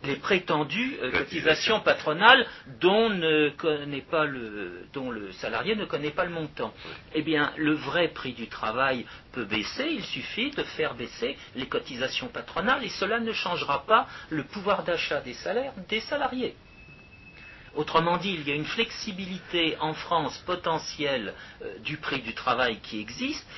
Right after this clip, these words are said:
Speaker 1: et en aucune façon le marché du travail n-, n'est un, un obstacle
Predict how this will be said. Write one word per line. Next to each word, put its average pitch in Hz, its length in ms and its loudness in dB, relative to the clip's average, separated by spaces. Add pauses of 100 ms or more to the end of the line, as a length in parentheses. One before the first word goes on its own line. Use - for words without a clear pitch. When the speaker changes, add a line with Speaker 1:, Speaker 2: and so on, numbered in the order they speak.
Speaker 1:
et 143 100 2
en 151 200 2
aucune 226 360 2
façon 208 480 -2 (240)
le 123 160 -2
marché 143 400 -2
du 113 140 -10
travail 226 580 0 (340)
n-, 156 240 -6 (220)
n'est 156 420 0 (140)
un, 104 260 0 (380)
un 117 120 -2
obstacle 202 720 2